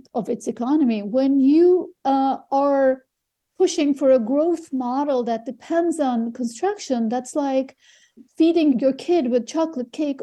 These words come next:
only. That's A, an unhealthy way of development for an economy. You want actually value-added growth.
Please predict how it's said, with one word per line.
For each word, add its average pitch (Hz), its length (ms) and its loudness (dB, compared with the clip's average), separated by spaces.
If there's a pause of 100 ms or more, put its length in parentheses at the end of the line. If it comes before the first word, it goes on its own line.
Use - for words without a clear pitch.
only. 269 600 0 (300)
That's 233 360 -6 (200)
A, 294 600 4
an 247 240 -6
unhealthy 285 1120 0
way 254 480 2
of 226 340 -2 (160)
development 247 840 0
for 226 360 0
an 226 200 -4
economy. 240 540 0
You 208 160 -2
want 233 320 -4
actually 226 480 -4
value-added 233 1000 2
growth. 214 280 -4